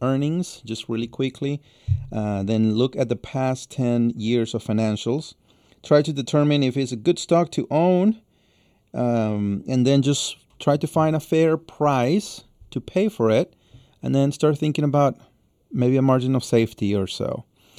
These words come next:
So, um, Google or Alphabet, eh, Alphabet is the, is the parent company of Google. Uh, they own, um, uh,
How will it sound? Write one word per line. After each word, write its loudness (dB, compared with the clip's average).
So, 6
um, 2
Google 6
or 2
Alphabet, 2
eh, 6
Alphabet 4
is 2
the, 2
is 4
the 2
parent 0
company 0
of -4
Google. -2
Uh, -4
they -6
own, -2
um, -2
uh, -4